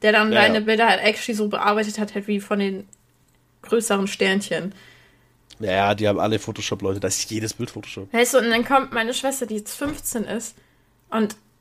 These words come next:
Speaker 1: manchmal gucke ich ihr so über die Schulter, was sie auf TikTok guckt. Und dann hast du da aber auch die ganzen Körper, da siehst du, dass da gefuscht wird.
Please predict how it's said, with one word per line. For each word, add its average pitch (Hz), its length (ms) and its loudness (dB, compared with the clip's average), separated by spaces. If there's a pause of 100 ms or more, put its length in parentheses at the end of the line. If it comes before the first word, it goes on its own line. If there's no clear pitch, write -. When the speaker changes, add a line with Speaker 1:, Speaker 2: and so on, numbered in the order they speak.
(120)
Speaker 1:
manchmal 247 360 2
gucke 254 220 -2
ich 208 100 -6
ihr 220 100 0
so 214 120 2
über 208 160 2
die 202 80 -4
Schulter, 240 380 -4
was 202 160 -4
sie 208 60 -2
auf 202 100 -6
TikTok - 480 -10
guckt. 202 280 -10
Und 202 80 -4
dann 208 180 0
hast 233 220 -4
du 214 40 -6
da 202 180 -2
aber 208 300 2
auch 262 180 2 (460)
die 208 80 -6
ganzen 240 480 2 (300)
Körper, 294 440 2
da 208 120 2
siehst 262 340 -4
du, 240 40 -10
dass 214 220 -10
da - 180 -6 (100)
gefuscht - 600 0
wird. 202 320 -8